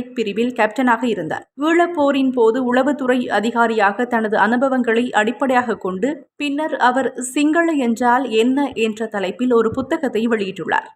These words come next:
அரச புலனாய்வு பிரிவிலிருந்து ஜனாதிபதி புலனாய்வு பிரிவில் சேர்ந்த சாலிய ரணவக்க தனது பன்னிரண்டு ஆண்டு சேவையின் போது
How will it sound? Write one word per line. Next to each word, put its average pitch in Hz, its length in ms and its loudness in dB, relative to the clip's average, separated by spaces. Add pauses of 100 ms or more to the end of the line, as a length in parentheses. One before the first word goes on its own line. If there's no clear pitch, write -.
(140)
அரச 302 360 -2
புலனாய்வு 254 540 0
பிரிவிலிருந்து 226 720 0
ஜனாதிபதி 262 680 0
புலனாய்வு 240 540 0
பிரிவில் 226 460 -2
சேர்ந்த 214 400 -2 (100)
சாலிய 247 440 0
ரணவக்க 202 560 0
தனது 226 320 -2
பன்னிரண்டு 254 580 2
ஆண்டு 220 300 2
சேவையின் 220 540 -2
போது 185 280 -2